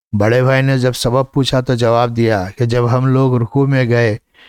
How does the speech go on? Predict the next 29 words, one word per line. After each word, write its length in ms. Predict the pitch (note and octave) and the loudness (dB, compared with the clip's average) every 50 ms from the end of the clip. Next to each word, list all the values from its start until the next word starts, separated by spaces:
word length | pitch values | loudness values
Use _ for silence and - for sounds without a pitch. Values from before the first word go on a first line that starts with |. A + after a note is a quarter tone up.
| _ _ _ _ | _ _ _ _
پیش 300 | - C3 C3 B2+ - - | -2 0 0 0 0 0
امام 480 | C3 C3 A#2 A#2 A#2 A#2 G#2+ F#2+ G2 G2+ - | 0 0 0 0 0 -2 -2 -4 -6 -10 -10
یعنی 400 | C3 A2+ A2+ A2 A2 A2+ A#2 A2 G#2+ G#2 - _ _ | -6 -4 -2 -2 -2 -2 -2 -2 -4 -6 -10 _ _
سید 360 | - - - A#2+ A#2+ A#2+ A#2+ | -6 -4 -2 0 0 0 0
مرتضیٰ 580 | A2+ A2 A#2 A2+ G#2 - C3+ B2+ A#2+ A#2 G2 F#2 F#2 - _ _ _ _ _ _ _ _ _ - | 0 0 -2 -2 -2 -2 -2 -2 0 -2 -4 -4 -8 -10 _ _ _ _ _ _ _ _ _ -2
حیض 260 | C3 C3 C3+ B2+ - - | 0 0 0 0 -2 -4
کے 120 | C3+ B2+ - | -4 -4 -2
کسی 280 | B2+ A#2+ - - B2 | -2 -2 0 0 0
مسئلے 380 | A#2 A2+ A2+ - - - B2 A#2+ | 0 0 -2 -2 -2 0 -2 -2
پر 160 | A2+ - A2 | -2 -2 -4
غور 300 | G#2+ G2+ G#2 A2+ A#2+ C3 | -4 -2 0 0 0 0
کر 220 | B2 - B2+ A#2 G#2+ | -2 -2 -4 -2 0
رہے 260 | A2+ A#2 A#2 A2+ G#2+ | 0 0 0 -2 -4
تھے 260 | G#2 - - - - - _ _ _ _ _ _ _ _ _ | -6 -8 -12 -16 -16 -16 _ _ _ _ _ _ _ _ _
اور 180 | - A#2+ B2 | -4 -2 0
وہ 120 | A#2+ B2 A#2 | 0 0 -2
خون 360 | - - C#3+ C#3+ C#3+ C3 B2 | -2 -2 0 0 0 0 0
کے 80 | B2+ | 0
دریا 400 | B2 A#2 B2 A#2 A#2+ A#2+ A#2+ A#2 | -2 0 0 0 2 2 2 2
میں 160 | A#2+ A#2 A#2 A2+ - _ _ - | 0 0 -2 -2 -4 _ _ -4
تیر 280 | - B2+ B2 A#2+ A2 | -2 0 0 0 0
رہے 340 | G2+ G2 G#2 G2+ G#2 F#2 F2 F2 | -2 -2 -4 -2 -4 -4 -6 -8
تھے 180 | - - - - - - _ _ _ _ - _ _ | -12 -14 -14 -14 -16 -16 _ _ _ _ -20 _ _
اور 180 | _ - A2+ A2+ | _ -4 -2 0
اسی 280 | B2 B2+ - - D#3 D3 | 0 0 0 0 0 2
لمحے 300 | C#3 C3 B2+ B2+ C3 C3 | 2 0 0 0 0 0
میں 200 | B2+ A#2+ A#2+ A#2 | 0 0 0 0
نے 120 | A#2 A#2 | 0 0
نماز، 520 | A2+ A2 A2 G#2+ A2 A2+ A2 A2+ A2 A2 | 0 0 0 0 0 0 0 -2 -2 -4